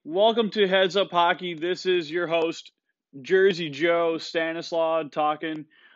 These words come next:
Um, yeah, it's been a little while since, uh, the last episode was hockey drama. Um,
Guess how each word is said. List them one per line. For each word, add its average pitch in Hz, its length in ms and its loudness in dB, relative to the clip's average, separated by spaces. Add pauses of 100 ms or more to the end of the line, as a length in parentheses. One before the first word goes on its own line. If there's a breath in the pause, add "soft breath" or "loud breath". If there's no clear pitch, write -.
(140 soft breath)
Um, 120 600 -4
yeah, 170 280 0
it's 156 160 -4
been 135 200 -4
a 127 60 -4
little 131 420 -2
while 143 480 2
since, 131 420 -12
uh, 117 400 -4
the 123 60 -8
last 120 360 -4
episode 117 440 -8
was 110 160 -10
hockey 127 380 -2
drama. 135 500 -2 (460)
Um, 110 560 -6